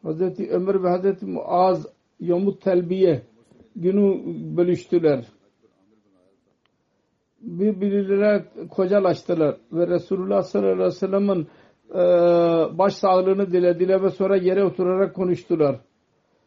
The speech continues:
Al-İstiyab'da yazılıdır. Bir kitaptır. Tarihin. Hazret Muaz bin Sekh-, Hazret Muaz çok eli açık birisiydi.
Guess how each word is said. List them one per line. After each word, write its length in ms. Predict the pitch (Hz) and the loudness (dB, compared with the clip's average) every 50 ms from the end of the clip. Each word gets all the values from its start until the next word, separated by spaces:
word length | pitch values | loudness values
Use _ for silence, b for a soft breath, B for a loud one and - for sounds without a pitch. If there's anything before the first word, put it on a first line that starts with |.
| _ _ _ - | _ _ _ -6
Al-İstiyab'da 960 | 185 190 196 196 - - - 196 - - - 196 196 190 196 190 190 208 | -4 -4 -4 -4 -6 -6 -8 -8 -8 -6 0 2 4 4 2 2 2 2
yazılıdır. 720 | 202 202 190 185 175 170 180 180 180 170 156 151 135 123 117 - _ _ _ _ _ _ _ _ | 2 4 2 2 2 2 2 2 0 2 2 0 0 -2 -8 -14 _ _ _ _ _ _ _ _
Bir 160 | - 160 160 151 | -14 -14 -14 -6
kitaptır. 680 | - 185 170 - 180 180 175 160 - - 165 139 127 120 _ _ _ _ _ _ _ _ _ _ | -6 -6 -4 -2 -2 -2 -2 -2 -2 -4 -4 -4 -4 -6 _ _ _ _ _ _ _ _ _ _
Tarihin. 580 | _ 185 180 175 175 151 190 180 160 135 107 - _ _ _ _ _ _ _ _ _ _ _ 104 92 92 _ _ _ _ _ _ _ _ _ _ _ _ _ _ _ _ | _ -2 0 0 0 0 0 -2 -2 -4 -6 -10 _ _ _ _ _ _ _ _ _ _ _ _ _ _ _ _ _ _ _ _ _ _ _ _ _ _ _ _ _ _
Hazret 280 | 190 175 180 196 190 - | -10 -4 -4 -4 -4 -4
Muaz 360 | 180 180 185 190 196 196 196 | -4 -2 0 0 0 0 -2
bin 120 | 214 202 | -2 -2
Sekh-, 440 | - - - 190 185 - - 311 - _ _ _ _ _ _ _ _ | -4 -4 -4 -4 -4 -4 -8 -14 -14 _ _ _ _ _ _ _ _
Hazret 500 | _ - 180 175 185 185 180 - _ _ | _ -12 -8 -6 -6 -6 -8 -12 _ _
Muaz 480 | - 175 170 175 180 190 196 208 185 - | -8 -4 0 0 2 2 2 0 -2 -2
çok 280 | - 208 208 202 202 - | -2 -2 -2 0 0 -2
eli 240 | - 190 190 202 196 | -2 0 2 2 0
açık 300 | 190 147 165 185 - 214 | 0 0 -4 -8 -8 -6
birisiydi. 680 | 185 175 175 160 - - 165 151 143 127 131 131 120 | -4 -2 -4 -4 -2 0 0 0 0 0 -4 -6 -6